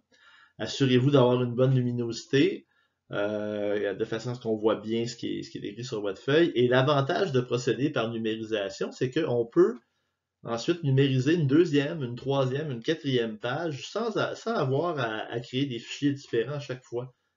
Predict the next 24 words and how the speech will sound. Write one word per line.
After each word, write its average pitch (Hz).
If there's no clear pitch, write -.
de 117
mettre 123
tout -
ça 190
dans 156
le 123
même 131
fichier. 131
Alors, 104
vous 127
tournez 165
votre 143
page, 139
vous 143
allez, 139
vous 110
faites 160
la 143
même 156
chose 160
sur 135
la 117
deuxième 123
page, 127